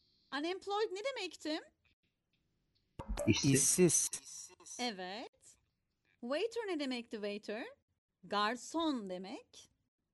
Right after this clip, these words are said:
Speaker 1: Waitress, kadın garson demek. Worker, işçi demek.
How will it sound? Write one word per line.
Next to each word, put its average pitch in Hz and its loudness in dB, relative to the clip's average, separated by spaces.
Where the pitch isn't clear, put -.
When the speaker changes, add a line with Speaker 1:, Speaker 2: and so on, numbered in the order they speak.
Speaker 1:
Waitress, 349 -2
kadın 285 0
garson 180 -8
demek. 208 -12
Worker, 370 0
işçi 277 -6
demek. 381 -6